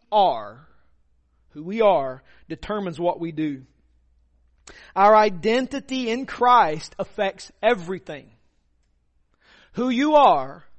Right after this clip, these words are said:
affects everything. Right?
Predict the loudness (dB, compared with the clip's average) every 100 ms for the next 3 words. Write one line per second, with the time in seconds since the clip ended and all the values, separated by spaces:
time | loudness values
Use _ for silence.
0 | -20 -20 _ _ _ _ _ -6 -2 2
1 | 2 2 -16 -20 -20 -20 _ _ 2 2
2 | 0 -12 -14 -20 _ _ _ _ _ _
3 | _ _ _ 0 2 2